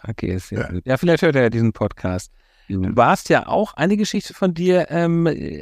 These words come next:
Speaker 1: spielte auch zweitausendfünfzehn in der Relegation gegen Karlsruhe.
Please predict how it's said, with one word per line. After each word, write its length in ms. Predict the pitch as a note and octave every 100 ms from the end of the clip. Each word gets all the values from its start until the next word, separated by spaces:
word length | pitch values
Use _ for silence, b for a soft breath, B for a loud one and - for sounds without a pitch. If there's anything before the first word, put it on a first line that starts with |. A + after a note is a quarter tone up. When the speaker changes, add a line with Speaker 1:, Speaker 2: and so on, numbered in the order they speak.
| -
Speaker 1:
spielte 320 | - F3 D#3+
auch 60 | D3+
zweitausendfünfzehn 760 | - D#3 D3+ C#3+ - G3+ - D3+
in 20 |
der 100 | C#3
Relegation 500 | C#3+ C#3 C3+ D#3 D3
gegen 160 | C#3
Karlsruhe. 720 | C3 E3+ F3 - A2 G2 F#2+